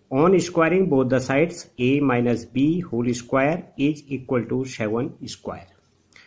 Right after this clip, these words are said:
So A square plus B square minus two A B is equal to forty-nine, right? As A square plus B square is equal to C square.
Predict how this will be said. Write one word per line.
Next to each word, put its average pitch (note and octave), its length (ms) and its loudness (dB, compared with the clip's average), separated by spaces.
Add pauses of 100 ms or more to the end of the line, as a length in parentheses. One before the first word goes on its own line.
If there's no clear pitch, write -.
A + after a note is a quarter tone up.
(280)
So D#3+ 380 -2
A D3+ 320 4
square D#3+ 520 -2 (300)
plus A#2+ 540 -2 (260)
B C#3 260 2
square D3+ 600 0 (100)
minus A2 500 -2 (140)
two D3+ 380 0 (100)
A C#3 320 2
B A#2 400 -4 (680)
is E3 360 2
equal C#3 420 0
to C#3 300 -2
forty-nine, G#2+ 1080 -6 (880)
right? F#3 320 -2 (1080)
As F#3+ 360 0 (400)
A C#3 200 2
square D#3+ 340 -2
plus C#3 220 2
B C3 240 0
square D3+ 420 -2
is B2+ 200 -4
equal A#2 240 -4
to C3 240 -8
C - 260 -10
square. - 400 -18